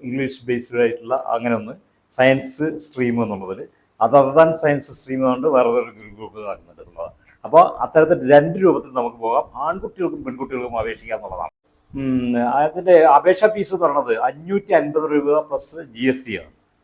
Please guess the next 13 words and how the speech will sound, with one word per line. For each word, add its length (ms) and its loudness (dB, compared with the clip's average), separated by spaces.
അപേക്ഷ 400 4
സ്വീകരിക്കുന്ന 440 0
അവസാന 420 0
തീയതി 380 -2
പറഞ്ഞത് 300 -6
ഇരുപത്തേഴ് 640 0
ഒന്ന് 260 -2
രണ്ടായിരത്തി 600 -4
ഇരുപത്തി 420 -10
അഞ്ചിനാണ് 560 -6
അപേക്ഷ 200 -8
സ്വീകരിക്കുന്ന 440 -14
അവസാന 200 -10